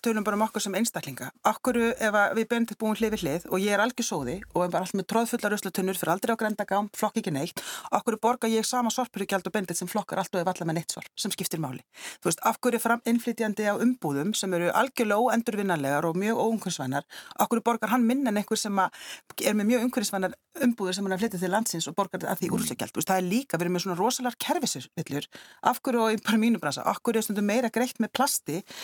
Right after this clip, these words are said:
Speaker 1: sem flutt er óunnið úr landi með öllum bara steinunum og drullinu og vatninu sem fylgir því, heldur en að endurvinna hér á Íslandi við bestu mögulega aðstæður í heimi? Þú veist, við erum ennþá, að því við erum alltaf að tala um svona, en þú veist, það eru öll þessi atriði, við einhvern veginn svona,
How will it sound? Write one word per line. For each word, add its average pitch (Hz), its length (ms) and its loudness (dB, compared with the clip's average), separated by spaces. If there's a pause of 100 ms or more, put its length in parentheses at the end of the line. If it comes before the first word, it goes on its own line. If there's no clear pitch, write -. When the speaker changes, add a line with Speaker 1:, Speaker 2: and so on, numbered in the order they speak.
(140)
Speaker 1:
sem 196 160 -4
flutt 233 320 0
er 214 80 -4
óunnið 254 400 2
úr 233 80 2
landi 247 380 0
með 185 200 2
öllum 214 460 0
bara 202 400 4 (180)
steinunum 220 540 2
og 190 80 -2
drullinu 226 340 0
og 196 80 4
vatninu 226 300 0
sem 220 80 -2
fylgir 226 260 -2
því, 143 160 -2 (300)
heldur 233 240 2
en 233 160 6
að 254 160 2
endurvinna 240 400 2
hér 247 100 2
á 254 80 2
Íslandi 247 320 -2
við 226 80 0
bestu 262 260 0
mögulega 254 360 2
aðstæður 226 220 -4
í 233 100 0
heimi? - 160 -8 (380)
Þú - 60 -12
veist, - 160 0 (160)
við 220 160 6
erum 285 180 2
ennþá, 294 360 2 (120)
að 196 140 4
því 247 80 2
við 240 80 4
erum 226 80 4
alltaf 220 180 0
að - 140 -4
tala 233 260 2
um 294 80 -4
svona, 123 280 -4 (100)
en 208 100 2
þú - 120 -6
veist, - 100 -2
það 226 160 0
eru 302 160 4
öll - 180 0
þessi - 240 -2
atriði, 247 240 -2
við 175 80 -6
einhvern 202 220 -4
veginn 196 100 -2
svona, 208 180 2